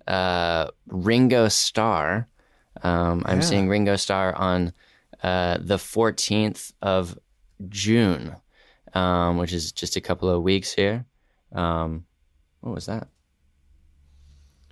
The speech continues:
Speaker 2: I think that's somebody playing a piano in my room,
Speaker 1: Oh,
Speaker 2: my house.
Speaker 1: good.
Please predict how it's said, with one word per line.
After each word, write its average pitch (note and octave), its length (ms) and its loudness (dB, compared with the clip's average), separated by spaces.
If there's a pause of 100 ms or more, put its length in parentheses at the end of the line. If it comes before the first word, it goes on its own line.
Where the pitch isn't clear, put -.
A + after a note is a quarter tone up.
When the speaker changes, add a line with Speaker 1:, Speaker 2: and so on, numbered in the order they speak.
(200)
Speaker 2:
I - 40 -20
think D3+ 120 -16
that's - 180 -20
somebody A2 480 -20 (920)
playing B2 180 -20
a C3 40 -20
piano B2+ 460 -4
in F#2 100 -10
my F#2 120 -14
room, G2 140 -10
Speaker 1:
Oh, A#2+ 100 -2
Speaker 2:
my C3 160 -4
house. A2 400 -6
Speaker 1:
good. B2 140 0